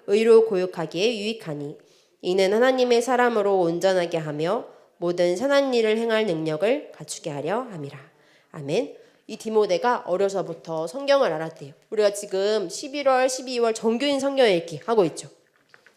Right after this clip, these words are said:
성경 말씀 읽는 것은 우리 랩런트들이 그리스도 예수 안에 있는 은혜 가운데 가장 강하게 하는 힘이 돼요. 성경 말씀 읽기만 했는데 우리가 교육받고요. 교훈되고요.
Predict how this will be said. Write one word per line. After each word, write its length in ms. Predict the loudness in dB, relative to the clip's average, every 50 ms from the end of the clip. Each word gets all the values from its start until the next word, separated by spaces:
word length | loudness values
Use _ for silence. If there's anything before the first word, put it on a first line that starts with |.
| -20 _ _
성경 320 | 0 2 6 6 6 6
말씀 320 | 6 4 2 2 0 0 0
읽는 320 | 0 2 2 2 2 2
것은 380 | 0 -4 2 4 4 4 4 2 -6 -18 -20 -20 _ _
우리 200 | -4 2 2 4
랩런트들이 680 | 4 4 2 2 0 -6 -4 -2 -2 -2 -4 -6 -6 -6
그리스도 680 | -4 -2 -2 -2 -4 -6 0 2 4 6 6 6 4 4
예수 320 | 2 4 4 4 6 6 6
안에 260 | 6 6 4 2 2
있는 220 | 2 2 2 2
은혜 160 | 2 2 0 2
가운데 580 | 0 -2 0 0 0 2 2 2 0 -2 -10 -20 -20 -20 _ _
가장 320 | -8 -8 -2 0 0 0
강하게 380 | 0 -2 -2 -2 -2 0 -2 -4
하는 260 | -4 -4 -6 -6 -4
힘이 280 | -4 -2 -2 -2 -2
돼요. 180 | -4 -8 -16 -16 _ _ _ _ _ _ _ _
성경 280 | 0 2 4 4 6 6
말씀 280 | 6 6 6 4 2
읽기만 340 | 2 2 0 -4 -2 0 4
했는데 800 | 4 4 4 4 2 0 2 2 4 4 2 2 -2 -4 -14 -12
우리가 500 | -10 -4 -2 -2 -2 -2 -6 -6 -10 -18 _ _ _
교육받고요. 800 | 0 6 6 6 6 6 -2 -2 -2 -4 -2 -2 -2 -2 -4 -8 -16 -20 _ _ _
교훈되고요. 680 | 6 8 8 8 8 6 4 0 -2 -4 -6 -12 -14